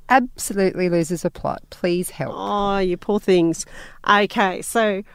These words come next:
Speaker 2: what happens with the, you know, uniqueness of twins or any multiples is they're all doing the same thing at the same time.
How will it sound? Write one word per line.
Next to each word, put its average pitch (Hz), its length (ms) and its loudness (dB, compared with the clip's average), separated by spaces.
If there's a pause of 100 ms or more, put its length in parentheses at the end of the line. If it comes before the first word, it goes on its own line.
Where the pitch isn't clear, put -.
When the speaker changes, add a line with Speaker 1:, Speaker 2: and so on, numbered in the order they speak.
(160)
Speaker 2:
what 277 220 6
happens 233 500 0
with 214 280 -2
the, 185 540 2
you 202 240 0
know, 185 140 2
uniqueness 202 880 2
of 180 200 -2
twins 190 400 4
or 180 160 2
any 196 280 2
multiples 175 720 -2
is 185 220 -2
they're 190 140 -2
all 196 240 2
doing 175 260 0
the 170 60 -2
same 170 280 -4
thing 165 280 -6
at 175 180 -10
the 165 60 -12
same 160 320 -8
time. 165 480 -10